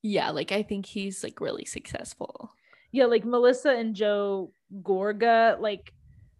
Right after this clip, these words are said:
Speaker 2: definitely, she said they upgraded the shore house after the show. Like, that makes sense. Like, they've gained a lot of success from it. But I just get the vibes that Dolores and Frank, like, didn't need the show. <laughs>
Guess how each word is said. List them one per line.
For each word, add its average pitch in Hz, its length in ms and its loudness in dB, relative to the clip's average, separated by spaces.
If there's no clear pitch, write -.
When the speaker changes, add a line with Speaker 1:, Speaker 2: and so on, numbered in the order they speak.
Speaker 2:
definitely, 233 560 0
she - 200 -6
said 220 240 2
they 220 80 2
upgraded 190 420 0
the 196 80 -4
shore 185 260 -2
house 180 260 -2
after 170 280 -4
the 175 80 -4
show. 156 340 -4
Like, 156 220 -6
that 156 180 -6
makes 170 220 -12
sense. 185 200 -8
Like, 190 140 -6
they've 196 280 -2
gained 185 280 -2
a 190 40 -2
lot 170 140 2
of 170 80 -2
success 175 400 -6
from 220 140 0
it. 240 120 0
But 220 100 2
I 208 40 6
just 214 200 -4
get - 140 -2
the 262 100 6
vibes 202 320 2
that 190 160 2
Dolores 190 480 0
and 180 140 -8
Frank, 180 280 -10
like, 156 260 -6
didn't 175 320 -2
need 170 260 -10
the 135 80 -6
show. 76 560 -8
<laughs> 185 60 -10